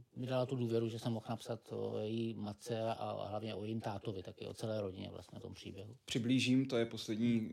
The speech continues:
Speaker 2: kapitola toho našeho rozhovoru. Vy jste autorem knihy, která vyšla loni. Jmenuje se "Jdu s hlavou vztyčenou", což jsou nejen slova z poslední, nebo jedna z posledních slov Milady Horákové, předtím, než byla z komunistické zvůle popravena,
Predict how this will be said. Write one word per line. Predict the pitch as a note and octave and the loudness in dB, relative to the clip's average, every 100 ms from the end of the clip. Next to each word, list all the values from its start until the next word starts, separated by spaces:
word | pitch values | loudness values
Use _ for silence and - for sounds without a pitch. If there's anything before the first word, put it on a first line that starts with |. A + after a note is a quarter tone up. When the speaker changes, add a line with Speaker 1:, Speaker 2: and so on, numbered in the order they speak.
| - | -6
Speaker 2:
kapitola | A2 B2 A#2 A2 A#2 | 0 2 4 2 2
toho | A#2+ A2 | -2 -4
našeho | A#2 C3 A#2+ | 0 2 2
rozhovoru. | A2 A2+ A2 G#2+ B2+ | 2 2 2 2 0
Vy | C3 | -2
jste | A2+ - | 0 2
autorem | A#2 C3 C3+ | 2 2 2
knihy, | C3 A#2+ A2 A#2+ | 2 2 2 0
která | - A#2 | 0 0
vyšla | A2+ - A#2 | 0 -2 -2
loni. | F2+ F2+ C3+ D#3 - - - - - | -2 0 2 0 -4 -16 -20 -12 0
Jmenuje | A2+ A#2 A#2+ | 2 4 4
se | - A#2+ | 4 2
"Jdu | A2 A2 B2 | 4 2 0
s | |
hlavou | A2 A#2 A2+ A#2+ | 2 4 6 4
vztyčenou", | A#2 G#2+ - G#2+ A2 C3+ | 2 -4 -2 0 2 0
což | A2+ G#2+ - | -4 -8 -6
jsou | - A2 | -2 0
nejen | F#2+ G2+ G#2 | 0 0 -2
slova | A#2 A2+ | -2 -2
z | A2+ | -2
poslední, | A2 - A2 A#2+ | -8 -4 -2 -2
nebo | G2+ F#2+ A2+ - | -2 -2 -4 -4
jedna | - - A2 G#2+ G2+ | -8 -4 -2 0 0
z | |
posledních | - A2 A#2 A#2 A#2 | -4 -2 2 2 2
slov | A2+ G#2+ - - - - - | -2 -2 -10 -20 -20 -4 6
Milady | A#2+ A#2 B2 | 8 10 8
Horákové, | A2 G#2 A2 B2 B2 B2+ C3 | 8 6 4 2 4 4 4
předtím, | - A#2 - A#2+ | 0 -2 0 2
než | A2+ G2+ | 2 2
byla | G#2+ G#2+ | 0 0
z | - | -2
komunistické | A2+ G#2+ G#2+ A2+ - A2+ | -2 -4 -4 -6 -2 -2
zvůle | G2 A2+ A#2 | 2 4 4
popravena, | G#2 A#2+ A#2+ C3 C#3 | 2 2 4 4 2